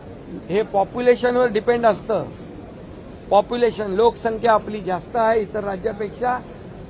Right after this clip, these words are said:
आज आपला जो, अम, अम, चौ-, चौदा टक्के आपलं एकूण उत्पन्न देशाच्या उत्पन्नाच्या चौदा टक्के आहे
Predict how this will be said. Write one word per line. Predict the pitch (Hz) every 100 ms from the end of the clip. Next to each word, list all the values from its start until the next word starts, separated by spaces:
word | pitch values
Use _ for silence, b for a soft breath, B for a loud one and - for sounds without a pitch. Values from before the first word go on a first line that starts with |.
| -
आज | 214 226
आपला | 208 202 226 233
जो, | 196 226 226 202 - - - - - -
अम, | 190 196 214
अम, | 196 180 180 185 - - - - - - - - - - - - - - 170 202
चौ-, | 220 165
चौदा | 202 202 247
टक्के | 247 233 - 247 165 101 - - - 123 - - -
आपलं | 170 185 208 226
एकूण | 208 190 233 247
उत्पन्न | 214 - 220 208 208 226 254 247 151
देशाच्या | 170 175 214 208 226 240 247
उत्पन्नाच्या | 190 - 208 208 214 247
चौदा | - 208 208 254
टक्के | 254 254 - 269
आहे | 254 165